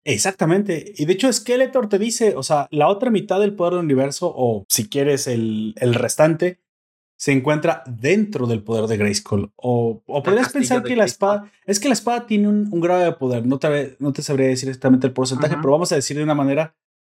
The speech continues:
Speaker 1: que tiene un gran poder, pero el verdadero poder creador, el resto del poder, lo que es la magia, como se le llama aquí en Eternia,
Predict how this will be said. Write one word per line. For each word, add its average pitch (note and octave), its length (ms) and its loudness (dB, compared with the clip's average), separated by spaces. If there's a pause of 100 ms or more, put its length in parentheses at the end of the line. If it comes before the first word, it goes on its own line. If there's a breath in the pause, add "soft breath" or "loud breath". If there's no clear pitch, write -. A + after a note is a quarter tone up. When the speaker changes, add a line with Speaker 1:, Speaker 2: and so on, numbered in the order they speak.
(200)
Speaker 1:
que C3 160 2
tiene D#3+ 420 0
un D#3 140 -4
gran F#3+ 220 2
poder, G3 500 -2
pero C3+ 220 2
el B2+ 140 0
verdadero C3+ 460 2
poder D#3 240 -2
creador, D3 400 0
el C#3 80 4
resto C#3 460 0
del C#3+ 180 2
poder, C#3 280 0
lo C3 120 0
que C3+ 120 2
es C#3 100 0
la C#3+ 100 0
magia, C#3+ 480 0
como C3 220 0
se B2 100 -8
le B2 120 0
llama B2+ 240 0
aquí C3 180 -6
en C3 80 2
Eternia, C#3 500 -2